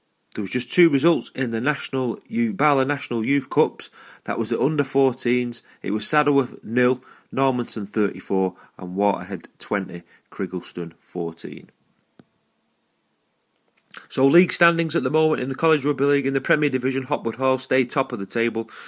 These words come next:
They've won six games from their opening eight. And in North West League Two, Salford Red Devils have made a good start. They're second behind Warrington, winning three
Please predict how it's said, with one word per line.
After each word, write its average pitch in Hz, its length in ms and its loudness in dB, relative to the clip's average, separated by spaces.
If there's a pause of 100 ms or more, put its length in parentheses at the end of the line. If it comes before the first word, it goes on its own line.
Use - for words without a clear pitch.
(120)
They've 120 200 4
won 107 160 0
six 143 340 -2
games 117 300 -2
from 98 140 -4
their 95 200 0
opening 95 380 -2
eight. 92 260 0 (320)
And 107 140 0
in 104 100 0
North 147 300 2
West 131 320 0 (140)
League 123 380 -2
Two, 143 300 2 (200)
Salford 143 400 2
Red 180 140 6
Devils 131 200 2
have 113 80 -4
made 113 140 2
a 107 40 0
good 110 200 -2
start. 110 320 0
They're 120 160 0
second 123 420 -2
behind 104 320 -4
Warrington, 101 460 -2 (420)
winning 107 220 0
three 117 420 2